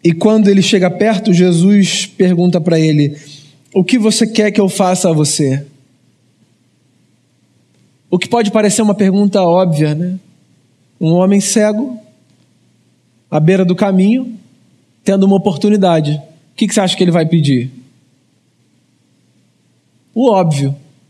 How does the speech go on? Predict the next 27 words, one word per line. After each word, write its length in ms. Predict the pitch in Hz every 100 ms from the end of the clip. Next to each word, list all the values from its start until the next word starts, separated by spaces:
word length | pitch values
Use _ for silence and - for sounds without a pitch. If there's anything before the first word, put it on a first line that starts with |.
| _ _ _ _ _ _ _ _ _ _ _ _ _
Mas 200 | 156 175
eu 100 | 185
tenho 160 | 208 214
insistido 520 | 214 220 - 233 202
nessa 260 | 190 185
tecla 360 | 185 185 175 170
sempre 400 | 165 208 214 226
que 180 | 208 220
eu 380 | 202 185 - - _ _ _ _ _ _ - -
paro 280 | 190 196 196
diante 300 | 175 190 190
de 100 | 175
um 80 | 185
texto 340 | 180 185 185
como 280 | 180 190 180
esse. 520 | 160 156 - - - - _ _ _ _ _ _ _ _ _ _ - _ _ _ - -
Não 280 | 208 262
há 180 | 226 226
óbvio 520 | 185 175 151 147 131 131 - _ _ _ _
na 260 | 104 139 151
vida. 540 | 135 139 117 131 135 131 _ _ _ _ _ _ _
Não 200 | 156 196
quando 200 | 226 220
o 60 | 208
assunto 320 | 185 196 190
é 100 | 190
esse. 420 | 139 123 - -